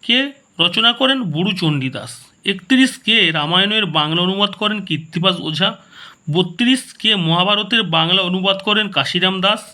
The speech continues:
তেত্রিশ, মালাধর বসুর অনুবাদ গ্রন্থটির নাম কি? শ্রীকৃষ্ণ বিজয়। চৌত্রিশ, পদ্মাবতী কাব্যের রচয়িতা কে? সৈয়দ আলাউল। পঁয়ত্রিশ, কিতাবুল হিন্দ গ্রন্থের রচয়িতা কে? অলবিরুনি।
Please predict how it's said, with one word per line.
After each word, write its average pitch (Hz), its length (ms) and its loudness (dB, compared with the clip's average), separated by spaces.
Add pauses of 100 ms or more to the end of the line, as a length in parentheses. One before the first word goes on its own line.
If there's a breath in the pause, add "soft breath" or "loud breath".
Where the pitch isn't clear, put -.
(460 loud breath)
তেত্রিশ, 247 560 0
মালাধর 190 480 0
বসুর 208 460 -4
অনুবাদ 190 480 0
গ্রন্থটির 165 520 0
নাম 196 220 -2
কি? 202 160 -10
শ্রীকৃষ্ণ 185 680 0
বিজয়। 131 360 -6 (580 loud breath)
চৌত্রিশ, 254 600 2
পদ্মাবতী 226 560 -2
কাব্যের 208 360 -2
রচয়িতা 185 400 0
কে? 214 180 -2
সৈয়দ 180 380 0
আলাউল। 156 480 0 (500 loud breath)
পঁয়ত্রিশ, 208 640 2
কিতাবুল 240 520 0
হিন্দ 208 320 -2
গ্রন্থের 180 360 0
রচয়িতা 185 420 -2
কে? 208 180 -4
অলবিরুনি। 160 680 2